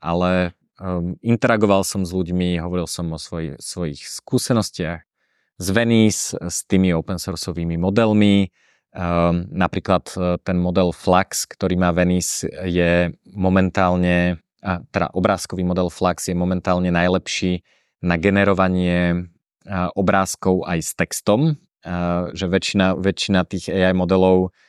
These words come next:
ten text domrví a s-, vyzerá to ako písmenka, ale nedáva to žiadny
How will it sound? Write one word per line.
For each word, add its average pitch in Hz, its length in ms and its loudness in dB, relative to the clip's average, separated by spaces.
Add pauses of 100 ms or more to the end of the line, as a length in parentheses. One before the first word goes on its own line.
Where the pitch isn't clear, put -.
(280)
ten 90 160 2
text - 480 -2
domrví 90 560 4
a 82 160 0
s-, 85 320 -8
vyzerá 85 400 2
to - 80 -4
ako 87 160 -4
písmenka, 85 560 -2
ale 85 160 -2
nedáva 85 240 -2
to - 80 -8
žiadny 90 240 0